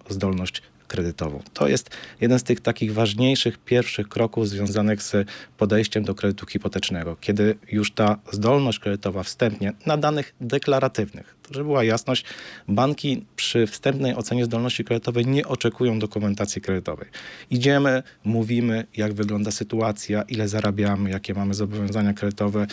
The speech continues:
ile osób, e, jest w gospodarstwie domowym, czyli takie podstawowe informacje, które nie wymagają jakiejś specjalistycznej wiedzy na ten temat. I po drugiej stronie siedzi pracownik banku, który jest w stanie te informacje przetworzyć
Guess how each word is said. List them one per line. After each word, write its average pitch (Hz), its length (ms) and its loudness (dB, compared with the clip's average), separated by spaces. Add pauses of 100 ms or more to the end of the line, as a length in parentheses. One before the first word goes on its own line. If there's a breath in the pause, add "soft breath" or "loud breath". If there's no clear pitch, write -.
(220 loud breath)
ile 120 180 4
osób, 113 380 -2
e, 107 460 0
jest 104 220 2
w 101 60 -12
gospodarstwie 117 640 0
domowym, 107 360 0
czyli 110 180 -4
takie - 200 -6
podstawowe 131 600 0
informacje, 117 600 2 (480 loud breath)
które 127 200 2
nie 131 120 6
wymagają 127 420 4
jakiejś 120 220 -2
specjalistycznej 110 760 -2
wiedzy 107 220 2
na 104 100 2
ten 95 200 -4
temat. 127 340 0
I 165 60 -2
po - 140 0
drugiej 151 280 2
stronie 156 340 -2
siedzi 135 280 0
pracownik 123 520 0
banku, 101 420 -2
który 131 260 0
jest 131 140 0
w - 20 -14
stanie 123 320 0
te 113 100 0
informacje 113 640 0 (380 loud breath)
przetworzyć 131 920 2